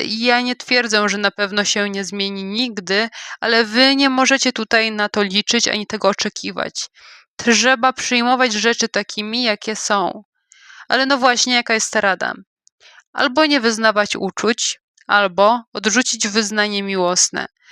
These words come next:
Możecie spróbować podejść do człowieka w jakiś romantyczny, choć niezobowiązujący sposób,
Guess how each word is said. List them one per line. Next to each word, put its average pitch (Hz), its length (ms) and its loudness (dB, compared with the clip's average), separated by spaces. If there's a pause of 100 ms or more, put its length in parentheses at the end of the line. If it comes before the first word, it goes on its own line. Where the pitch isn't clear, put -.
(160)
Możecie 233 320 0
spróbować 254 640 0
podejść 247 600 0
do 220 140 2
człowieka 226 500 0
w 196 60 -6
jakiś 208 480 -2
romantyczny, 226 920 0
choć 214 380 0
niezobowiązujący 208 1120 0
sposób, 214 580 -2